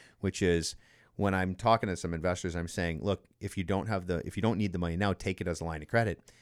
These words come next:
And then when you do end up using the money from your line of credit, if it's an amount of money that you don't think you're gonna be paying back down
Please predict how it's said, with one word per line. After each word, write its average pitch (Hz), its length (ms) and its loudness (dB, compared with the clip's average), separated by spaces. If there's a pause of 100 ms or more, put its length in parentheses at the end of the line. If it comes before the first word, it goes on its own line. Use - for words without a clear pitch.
(140)
And 101 140 0
then 98 160 4
when 95 140 4
you 95 100 2
do 110 240 2
end 104 160 4
up 78 100 -4
using 117 440 2
the 101 60 0
money 90 220 0
from 85 180 -4
your 80 100 0
line 67 200 -4
of 62 80 -8
credit, 67 360 -6 (160)
if 113 120 0
it's 110 160 2
an 92 120 -2
amount 107 280 -2
of 101 60 -2
money 113 240 -2
that 87 140 -4
you 92 80 -4
don't 95 280 -4
think 107 220 -6
you're 95 100 -6
gonna 87 120 -4
be 73 80 -4
paying 92 400 -4
back 80 240 -4
down 98 400 -2